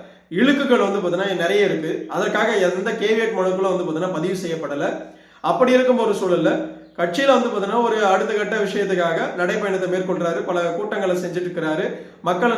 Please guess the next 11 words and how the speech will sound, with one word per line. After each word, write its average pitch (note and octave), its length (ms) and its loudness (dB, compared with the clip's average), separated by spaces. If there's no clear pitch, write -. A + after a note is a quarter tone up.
நேரடியாக G3+ 440 2
வந்து F#3 140 -2
பாத்தீங்கன்னா F3+ 240 0
அன்புமணி F#3+ 320 0
அவர்கள் F3 280 -2
சந்திச்சுட்டு F3 340 -4
இருக்கிறாரு. E3+ 360 -2
அப்படி B3 280 2
இருக்கும் B3+ 340 -2
ஒரு F#3+ 180 4
சூழல்ல D#3+ 320 0